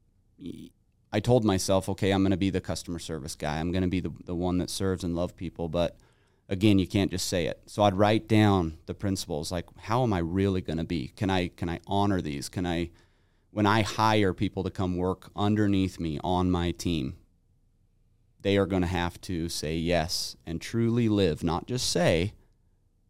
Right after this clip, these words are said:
these principles every single day. And guys, there's been times where I've had, had guys come in and make, you know, juniors underneath me make two hundred fifty grand in their first six months,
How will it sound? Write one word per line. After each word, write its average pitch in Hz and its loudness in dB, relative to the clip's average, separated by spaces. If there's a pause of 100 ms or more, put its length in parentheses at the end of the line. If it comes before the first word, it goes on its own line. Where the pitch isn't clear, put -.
(800)
these 95 0
principles - -4 (520)
every 107 4
single 92 0
day. 113 0 (720)
And 98 4
guys, 110 2
there's 117 0
been 95 0
times 95 0
where 85 -2
I've 92 0
had, 87 -2 (220)
had 82 -4 (140)
guys 87 0
come 87 -6
in 92 0
and 87 -2
make, 87 -2 (880)
you 87 -2
know, 80 0
juniors 90 2
underneath 87 -2
me 87 -2
make 85 -4
two 85 -10
hundred 85 -6
fifty 80 -10
grand 82 -2
in 82 -2
their 82 -4
first - -8
six - -6
months, 85 -4